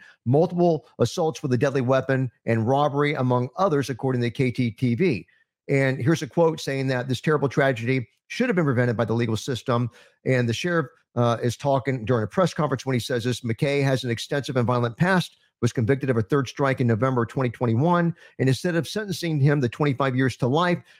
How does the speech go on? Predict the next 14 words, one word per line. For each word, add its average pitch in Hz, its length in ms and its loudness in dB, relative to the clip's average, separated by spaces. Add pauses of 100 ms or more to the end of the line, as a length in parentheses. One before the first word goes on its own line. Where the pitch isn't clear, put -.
(120)
which 131 160 0
should 240 200 0
have 170 80 0
happened, 139 480 0 (240)
the 127 100 2
judge 143 400 -2
lowered 165 440 2
his 202 160 -6
bail, 131 400 2
allowing 123 440 0
him 123 200 2
to 113 60 0
be 110 140 0
released. 143 560 -4